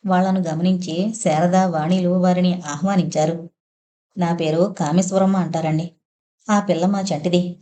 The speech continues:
అంటూ పసుపుతో పచ్చబడిన తెల్ల చీరను కట్టుకున్న శారదను పరిశీలిస్తూ అంది. "మాతో ఒక్క మాటైనా చెప్పకుండా పెళ్లి చేసుకుని పెళ్ళాన్ని తెచ్చుకున్నారే సుధాకర్ గారు," అంటూ కామేశ్వరమ్మ ముందు గదిలోకి వెళ్ళి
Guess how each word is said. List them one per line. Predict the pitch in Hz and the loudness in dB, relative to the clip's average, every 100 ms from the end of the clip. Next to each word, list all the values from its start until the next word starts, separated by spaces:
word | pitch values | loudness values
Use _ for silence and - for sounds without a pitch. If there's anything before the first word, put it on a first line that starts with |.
| 185 | 0
అంటూ | 165 156 160 220 - 202 | 0 2 0 0 0 2
పసుపుతో | 190 214 226 226 226 180 | 2 0 2 2 4 0
పచ్చబడిన | - 214 214 214 214 | 0 0 4 4 2
తెల్ల | - 151 175 190 | -2 -2 -2 0
చీరను | 214 214 220 | 0 0 0
కట్టుకున్న | 196 190 202 196 | -2 -2 0 0
శారదను | 196 170 151 185 208 208 | 0 0 2 4 2 0
పరిశీలిస్తూ | 170 - 220 226 226 190 | -2 -4 -2 0 2 0
అంది. | 151 165 175 _ _ _ _ _ _ _ _ - | 0 -2 -6 _ _ _ _ _ _ _ _ -4
"మాతో | 175 165 190 208 | -2 0 0 2
ఒక్క | 208 202 | 0 0
మాటైనా | 185 156 151 160 190 196 | 0 0 0 2 2 2
చెప్పకుండా | 190 170 185 180 151 202 190 | -2 -2 0 2 0 0 0
పెళ్లి | 165 180 | 0 0
చేసుకుని | 196 202 202 | 0 0 0
పెళ్ళాన్ని | 202 147 160 202 | 0 0 2 2
తెచ్చుకున్నారే | 208 202 - 202 196 196 | 0 -2 0 2 4 2
సుధాకర్ | - 170 180 190 | 0 0 0 2
గారు," | 185 190 190 190 - - | 2 2 2 -2 -8 -4
అంటూ | 160 160 151 175 | -2 0 2 2
కామేశ్వరమ్మ | 208 - 147 190 202 196 190 185 190 - | 2 -2 0 2 2 2 4 2 0 0
ముందు | 202 208 | 2 2
గదిలోకి | 226 220 220 214 | 2 0 0 0
వెళ్ళి | 175 151 185 208 | 0 0 -2 -2